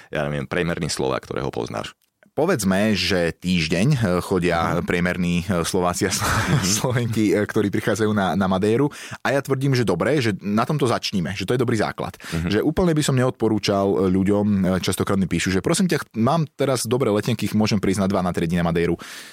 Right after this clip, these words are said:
Speaker 2: Nerob to, to je zbytočné. To je ako, že
Speaker 1: Mhm.
Speaker 2: prídeš, ešte sa nestihneš ani rozkúkať, nepochopíš to vôbec, väčšinu času asi stráviš v tom hlavnom meste. A to hlavné mesto, ten Funchal, nie je Madeira. Že Madeira je všetko naokolo,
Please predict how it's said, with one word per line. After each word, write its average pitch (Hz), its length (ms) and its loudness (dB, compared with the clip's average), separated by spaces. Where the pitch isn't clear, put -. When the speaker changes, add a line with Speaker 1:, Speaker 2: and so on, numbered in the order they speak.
Speaker 2:
Nerob 85 300 -2
to, 78 160 -2
to 92 180 0
je 104 120 2
zbytočné. 82 520 -2
To - 140 -2
je - 20 2
ako, 82 140 0
že 95 80 0
Speaker 1:
Mhm. 95 80 -4
Speaker 2:
prídeš, 113 380 2
ešte 95 240 -2
sa 120 80 0
nestihneš 104 320 0
ani 107 160 2
rozkúkať, 95 420 -2
nepochopíš - 540 -4
to 87 100 0
vôbec, 87 240 2
väčšinu 90 380 -2
času - 240 -4
asi - 160 -4
stráviš 85 320 -2
v 92 80 -4
tom 87 80 0
hlavnom 87 240 0
meste. 82 260 -2
A 117 140 -2
to - 100 -4
hlavné 123 240 0
mesto, 104 320 0
ten 110 160 0
Funchal, 104 420 2
nie 117 200 2
je 110 80 2
Madeira. 90 400 0
Že - 160 -4
Madeira 139 340 2
je 123 120 -2
všetko 139 240 -2
naokolo, 95 480 0